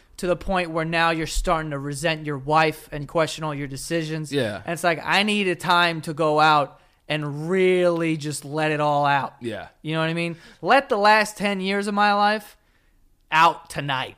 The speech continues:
Speaker 2: Yeah, because I'll be honest with you, I'll probably cry on my birthday. And here's why. Here's why. Here's why.
Speaker 1: Oh,
Speaker 2: For
Speaker 1: God.
Speaker 2: some reason,
Speaker 1: I don't know.
Speaker 2: because it's my golden birthday.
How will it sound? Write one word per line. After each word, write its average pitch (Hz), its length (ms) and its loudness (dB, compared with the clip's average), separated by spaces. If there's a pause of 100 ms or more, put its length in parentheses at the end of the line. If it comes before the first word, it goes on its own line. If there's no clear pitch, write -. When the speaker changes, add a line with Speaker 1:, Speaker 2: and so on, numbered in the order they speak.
Speaker 2:
Yeah, 139 260 0
because 156 400 -4
I'll 165 140 6
be 214 140 4
honest 180 320 4
with 226 140 -6
you, 254 280 -6 (2500)
I'll 139 100 0
probably 180 340 2
cry 101 420 -4 (340)
on 113 120 -6
my 107 100 -8
birthday. 147 500 -6 (960)
And 127 100 -6
here's 170 260 0
why. 117 360 0 (120)
Here's 151 280 -4
why. 107 280 -2 (560)
Here's 139 280 -8
why. 104 260 -4 (220)
Speaker 1:
Oh, 156 120 -16
Speaker 2:
For 131 120 -8
Speaker 1:
God. - 100 -8
Speaker 2:
some 285 260 0
reason, 214 520 -6 (640)
Speaker 1:
I - 40 -18
don't 170 120 -14
know. 240 200 -16 (640)
Speaker 2:
because 143 400 -4 (120)
it's 139 200 -6
my 139 140 -2
golden 127 460 -8
birthday. - 480 -14